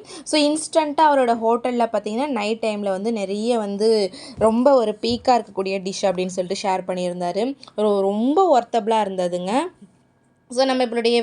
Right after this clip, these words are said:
வெங்காயம் வந்து கண்ணாடி பதம் வதந்துருச்சு. இப்போ வந்து நம்ம வடிச்சு வச்சிருக்கக்கூடிய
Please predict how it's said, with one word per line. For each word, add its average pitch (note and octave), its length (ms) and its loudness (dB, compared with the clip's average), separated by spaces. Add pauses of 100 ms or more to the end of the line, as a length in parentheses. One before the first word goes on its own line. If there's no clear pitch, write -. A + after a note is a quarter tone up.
வெங்காயம் A3+ 380 0
வந்து A#3 180 0
கண்ணாடி G#3 340 -2
பதம் F#3 280 -2
வதந்துருச்சு. F#3+ 540 -4 (520)
இப்போ E4 180 0
வந்து D4+ 180 0
நம்ம C#4 200 2
வடிச்சு A#3 240 0
வச்சிருக்கக்கூடிய G#3+ 460 -4